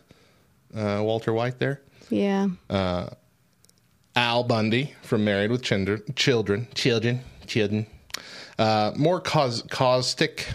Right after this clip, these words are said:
Speaker 1: version of this. Uh, in this case, Al Bundy is more along the lines of a reasonably competent man who's been surrounded by insane circumstances for so long that it's hard for him to care anymore, and he
Speaker 2: Mm-hmm.
Speaker 1: doesn't apply himself.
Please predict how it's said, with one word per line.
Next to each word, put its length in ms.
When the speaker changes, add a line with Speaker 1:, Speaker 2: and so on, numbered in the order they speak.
Speaker 1:
version 400
of 100
this. 320
Uh, 260
in 120
this 120
case, 260
Al 180
Bundy 280
is 240
more 140
along 240
the 80
lines 320
of 80
a 120
reasonably 580
competent 500
man 300
who's 160
been 180
surrounded 460
by 160
insane 400
circumstances 720
for 100
so 160
long 300
that 80
it's 120
hard 220
for 80
him 140
to 80
care 340
anymore, 400
and 80
he 60
Speaker 2:
Mm-hmm. 100
Speaker 1:
doesn't 160
apply 300
himself. 420